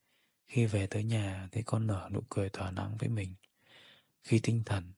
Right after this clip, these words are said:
và tâm hồn bạn không được tưới tẩm, thì làm sao chúng ta hạnh phúc, yêu đời được phải không?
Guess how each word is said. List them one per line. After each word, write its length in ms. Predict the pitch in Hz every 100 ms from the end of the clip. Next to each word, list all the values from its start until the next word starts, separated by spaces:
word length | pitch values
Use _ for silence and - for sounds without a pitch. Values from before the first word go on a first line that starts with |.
| _
và 120 | 101
tâm 260 | - 104 104
hồn 240 | 101 98
bạn 220 | 104 120 120 _ _ _ _ _ _
không 300 | - 113 117
được 260 | 104 95
tưới 180 | - 110 120
tẩm, 160 | 104 - _ _ _ _ _
thì 100 | -
làm 200 | 98 95
sao 240 | - 110 104
chúng 180 | 110
ta 100 | 104
hạnh 160 | 110 120
phúc, 200 | - 127 - _ -
yêu 200 | 113 107
đời 200 | 104 98
được 140 | 98
phải 140 | -
không? 260 | 101 117 113